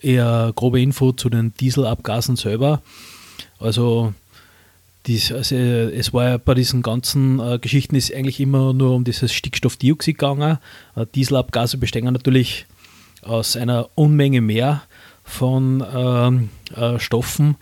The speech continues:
und vor allem die Partikel, was da drinnen sind, sind ja eigentlich wirklich die massiv gefährliche, äh, äh, Substanz drinnen halt.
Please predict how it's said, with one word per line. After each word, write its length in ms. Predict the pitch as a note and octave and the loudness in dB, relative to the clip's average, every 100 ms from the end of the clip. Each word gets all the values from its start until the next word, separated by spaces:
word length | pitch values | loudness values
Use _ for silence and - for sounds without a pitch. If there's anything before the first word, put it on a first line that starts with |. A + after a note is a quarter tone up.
| - - - | -10 -20 -4
und 320 | A#2+ A#2 A2+ | 0 0 0
vor 160 | A2+ | 0
allem 100 | A2+ A#2 | 0 2
die 120 | A#2+ | 0
Partikel, 500 | A2+ A#2+ D3 - B2+ | -2 -2 0 2 2
was 140 | A#2+ | 2
da 80 | C3 | -2
drinnen 300 | B2 C3 C3+ | 0 2 2
sind, 260 | B2+ B2 B2 | 0 0 0
sind 140 | A#2+ | 0
ja 60 | A2+ | -2
eigentlich 440 | A2 A#2 A2+ - - - _ - | -2 -2 -4 -8 -16 -20 _ -2
wirklich 420 | B2+ B2+ B2 - | 0 0 -4 -2
die 140 | A#2 | 0
massiv 400 | B2+ A#2+ - A#2+ | 0 2 0 0
gefährliche, 1080 | - A2 G#2+ A#2 - A2+ A2+ A#2 G#2 G#2 G#2 - - - - - - - _ - | -2 -2 -2 -2 0 0 0 -2 -2 -2 -4 -8 -20 -20 -14 -14 -14 -20 _ -2
äh, 40 | |
äh, 260 | G#2+ G2+ G2+ | 2 2 2
Substanz 540 | - A#2 G#2+ A2 - | 0 0 0 -2 -2
drinnen 400 | - A2 G#2 F#2+ | 0 2 0 -2
halt. 220 | G2 - | -8 -10